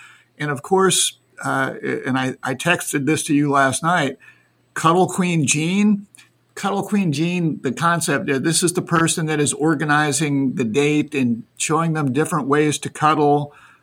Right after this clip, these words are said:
cuddle community, Oxycontin, hug, lap of luxury. What kind of first date is this? What kind of vocation is this?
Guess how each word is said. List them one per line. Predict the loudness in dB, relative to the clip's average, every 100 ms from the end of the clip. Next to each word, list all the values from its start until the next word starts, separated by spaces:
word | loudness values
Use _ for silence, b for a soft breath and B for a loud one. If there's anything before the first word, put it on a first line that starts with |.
| b b
cuddle | -4 0 0
community, | 0 -2 -2 -2 0 4 4 4
Oxycontin, | 2 -2 0 -2 0 0 0 -4 -4 -6
hug, | -8 -4 0 0 0 -4 -2
lap | 2 2 2 -4
of | -8 -2
luxury. | 0 0 -2 -2 2 2 2 b b b b b b _ _
What | -8 -4
kind | -2
of | -2
first | -2 -4 -2
date | 0 2
is | 2
this? | 0 -2 -4
What | -4 -4
kind | -2
of | -2
vocation | -2 -4 0 0 2 0 0
is | 0 0
this? | 2 2 2 0